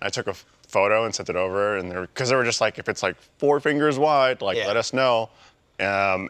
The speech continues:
Speaker 1: and then I went in, I'm like, "Hey, it's four fingers wide," and they're like,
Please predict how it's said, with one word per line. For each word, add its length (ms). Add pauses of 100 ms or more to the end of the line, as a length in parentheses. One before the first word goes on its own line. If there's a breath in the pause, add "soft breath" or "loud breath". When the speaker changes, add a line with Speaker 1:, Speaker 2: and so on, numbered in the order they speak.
(100)
Speaker 1:
and 180
then 120
I 80
went 220
in, 140
I'm 120
like, 280 (240)
"Hey, 320
it's 220
four 200
fingers 340
wide," 280
and 80
they're 80
like, 200